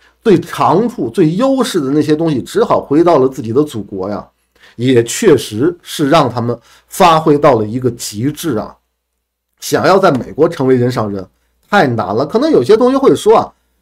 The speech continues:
，“那中国的企业家怎么走到现在还是对于美国他有那个幻想呢？”因为什么呢？因为现在的中国跟钱学森、李政道当年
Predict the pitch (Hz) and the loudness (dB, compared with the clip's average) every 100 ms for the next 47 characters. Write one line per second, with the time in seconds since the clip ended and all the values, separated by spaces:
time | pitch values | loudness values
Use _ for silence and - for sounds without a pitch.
0 | _ 202 247 240 214 214 269 269 254 - | _ -2 2 4 2 2 -2 -2 -2 2
1 | 202 190 214 226 220 147 147 247 208 156 | 4 6 4 2 0 -2 -2 0 0 0
2 | 214 220 214 190 196 233 302 277 240 226 | 2 2 2 0 0 -2 0 0 -2 0
3 | 160 143 180 190 214 175 160 196 208 233 | 0 0 0 0 2 2 2 0 2 2
4 | 156 127 110 113 170 269 294 269 214 214 | 2 0 -4 -4 -2 2 4 6 6 4
5 | 185 196 190 233 240 233 - 269 240 269 | 2 0 0 2 2 0 0 0 2 2
6 | 247 175 185 185 196 202 240 - - _ | 2 2 2 0 2 4 4 2 -20 _
7 | - 202 240 220 226 226 226 226 226 - | 0 2 2 6 6 6 4 4 4 -2
8 | _ - 131 135 233 220 214 151 - 233 | _ -6 -2 2 2 4 4 4 4 2
9 | 233 165 180 196 | 4 4 2 0